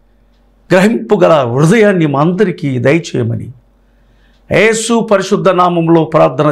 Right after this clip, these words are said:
చేస్తున్నాను తండ్రి. ఆమేన్, ఆమేన్. క్రీస్తునందు ప్రియమైన దేవుని సొత్తైన ప్రజలారా, ఈ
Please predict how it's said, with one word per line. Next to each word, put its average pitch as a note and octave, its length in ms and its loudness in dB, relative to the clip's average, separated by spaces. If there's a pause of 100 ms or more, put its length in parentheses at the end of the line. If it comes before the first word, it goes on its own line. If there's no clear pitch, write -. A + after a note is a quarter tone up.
చేస్తున్నాను B2+ 640 0
తండ్రి. A#2 360 -4 (640)
ఆమేన్, C3+ 580 0 (720)
ఆమేన్. G2 220 -14 (260)
క్రీస్తునందు F#3+ 560 0
ప్రియమైన D#3+ 380 0 (380)
దేవుని D3+ 280 -2
సొత్తైన C3 480 0
ప్రజలారా, C3 460 2 (720)
ఈ A3 40 4